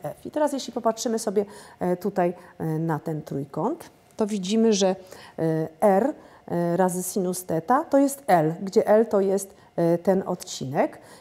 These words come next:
który jest rzutem wektora R na oś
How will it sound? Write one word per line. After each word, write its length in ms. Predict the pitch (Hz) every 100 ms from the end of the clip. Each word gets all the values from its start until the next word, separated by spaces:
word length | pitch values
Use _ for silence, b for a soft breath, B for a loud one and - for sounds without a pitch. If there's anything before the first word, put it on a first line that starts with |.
| B
który 500 | - - 233 208 269 311
jest 440 | 208 233 - - b b b
rzutem 500 | 165 180 330 262 208
wektora 480 | 202 202 220 190 170
R 200 | 185 170
na 180 | 190 208
oś 300 | 175 180 -